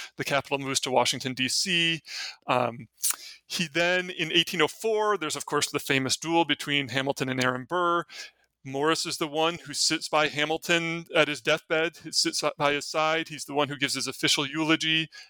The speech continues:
afterward. Um, Hamilton's widow, Eliza, says, "Morris, you're the best friend he had in the world." And as I say in the book,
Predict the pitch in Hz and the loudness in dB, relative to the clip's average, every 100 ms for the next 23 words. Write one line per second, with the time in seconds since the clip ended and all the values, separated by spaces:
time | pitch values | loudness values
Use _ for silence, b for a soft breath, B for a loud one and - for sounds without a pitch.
0 | B 156 151 156 147 151 151 156 B B | B 4 4 -2 0 0 0 -6 B B
1 | - 123 120 123 - - 156 143 - 147 | 0 0 0 -6 -14 -4 0 0 0 -2
2 | 139 135 - - 175 151 156 151 135 135 | 0 0 0 -4 -6 -2 0 2 4 2
3 | 143 143 - 139 - 156 175 156 165 151 | 0 -2 2 2 2 0 2 2 0 0
4 | 143 147 - 156 151 131 143 143 135 131 | 0 -2 0 0 0 2 4 2 -2 -4
5 | 170 165 165 156 B B B B - 165 | 0 2 2 -2 B B B B -6 2
6 | 151 139 147 - - 160 151 143 196 185 | 2 2 0 0 2 2 2 0 4 4
7 | - | 2